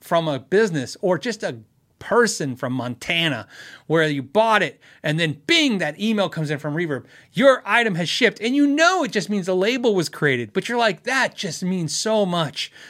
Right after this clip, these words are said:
Wow, he's already on it. They're already on it. She's already on it. Whatever. They're on it." One.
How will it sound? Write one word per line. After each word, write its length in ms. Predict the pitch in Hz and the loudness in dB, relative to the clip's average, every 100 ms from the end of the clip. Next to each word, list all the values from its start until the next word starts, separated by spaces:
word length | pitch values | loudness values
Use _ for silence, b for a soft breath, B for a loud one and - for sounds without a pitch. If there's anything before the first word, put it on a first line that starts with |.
| B | B
Wow, 280 | 170 196 196 | -2 2 2
he's 200 | 151 160 | 0 0
already 300 | 196 196 185 | 2 2 2
on 200 | 175 208 | 0 0
it. 120 | 151 | 0
They're 180 | 147 151 | 0 4
already 300 | 170 180 165 | 4 2 0
on 200 | 165 185 | 0 0
it. 140 | 131 - B B | -2 -6 B B
She's 260 | - 202 | -4 0
already 180 | 175 151 | 0 0
on 120 | 147 | 0
it. 80 | 131 | -2
Whatever. 360 | 151 196 170 139 B B | 0 2 0 -4 B B
They're 160 | 165 196 | 0 2
on 180 | 190 | 2
it." 120 | 160 - B B - | 0 -6 B B 0
One. 340 | 175 147 120 | 2 2 -2